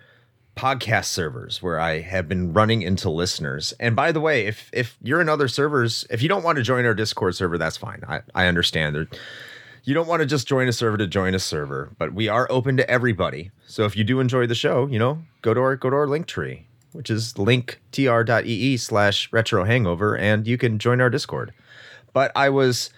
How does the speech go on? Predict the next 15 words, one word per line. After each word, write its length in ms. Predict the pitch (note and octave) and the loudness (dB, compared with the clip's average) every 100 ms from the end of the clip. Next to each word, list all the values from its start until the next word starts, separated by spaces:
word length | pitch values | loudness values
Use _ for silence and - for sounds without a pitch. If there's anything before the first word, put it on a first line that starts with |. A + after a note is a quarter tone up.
| _ _ _ _ - | _ _ _ _ -4
told 420 | E3 G3 F3+ G#2+ | 2 4 2 2
that 500 | B2+ B2 A2+ - D3+ - | 4 4 2 -2 -4 0
in 100 | D#3 | 2
our 100 | D3 | 2
description, 640 | B2 - D#3 - G#2 F#2+ | 0 0 0 0 -2 -2
it 160 | A2+ A2 | -2 -2
said 380 | - B2 A#2 G#2 - _ _ | 0 2 2 -2 -16 _ _
that 240 | - A#2 - G#2 | -2 0 0 0
there's 280 | B2 A2 E2+ | 2 2 0
beer, 540 | A2+ G#2 D#2+ C#2 A2 | 0 0 0 -6 -8
and 160 | - G2+ | -2 0
they 100 | G#2 | 2
were 80 | F#2+ | 2
disappointed 600 | A2+ A2+ - A2 G2 E2 | 2 -2 0 2 2 2
that 180 | F#2 | 0